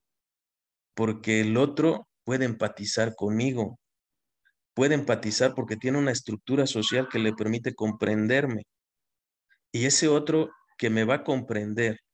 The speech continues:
en la psicoterapia es un profesionista entrenado en esa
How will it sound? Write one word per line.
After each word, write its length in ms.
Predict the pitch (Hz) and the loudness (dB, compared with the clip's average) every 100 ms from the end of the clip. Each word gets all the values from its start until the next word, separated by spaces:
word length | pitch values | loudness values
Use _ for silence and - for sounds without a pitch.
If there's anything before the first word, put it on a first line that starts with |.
| _ _ - | _ _ -4
en 120 | 107 | -2
la 80 | 104 | -2
psicoterapia 800 | 101 - 101 107 113 120 151 160 _ _ _ _ _ _ _ | -4 -6 -4 -2 -2 -2 -4 -6 _ _ _ _ _ _ _
es 160 | 117 - | -2 0
un 120 | 147 | 2
profesionista 760 | 143 - 110 - 113 123 - | 0 0 0 2 2 0 0
entrenado 800 | 110 110 104 104 104 113 110 110 | -2 0 0 0 2 0 0 0
en 160 | 110 110 | 0 -2
esa 320 | 120 - 107 | -2 -2 -4